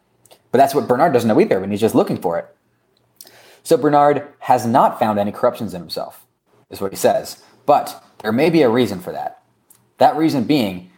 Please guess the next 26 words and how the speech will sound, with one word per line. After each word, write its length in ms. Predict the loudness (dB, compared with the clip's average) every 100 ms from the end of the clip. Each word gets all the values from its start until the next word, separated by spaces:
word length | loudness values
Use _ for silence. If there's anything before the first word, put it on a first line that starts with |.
| _
that 120 | -4
it's 120 | -4
possible 480 | -4 -2 -2 0 -4
Dolores, 720 | -2 0 2 2 0 -8 -16 _ _
when 120 | -4 -4
she 240 | 0 2
rebuilt 460 | 2 2 2 2 2
Bernard 500 | 2 4 2 0 -8 _
with 240 | 0 0 2
a 60 |
corruption 520 | 2 2 2 0 -4
after 240 | -2 -2 -4
smuggling 460 | -6 -2 0 2
him 80 | 0
out 80 | 0
of 60 | 0
the 60 |
park, 360 | -2 -2 -4 -16 _ _ _ _ _
programmed 720 | -12 0 2 2 2 0 -2 -8 _ 0
that 240 | 2 2
corruption 440 | 2 2 2 -2 -4
that 100 | -2
she 80 | -2
put 160 | 0
in 80 | 0
him 300 | 0 -4 -8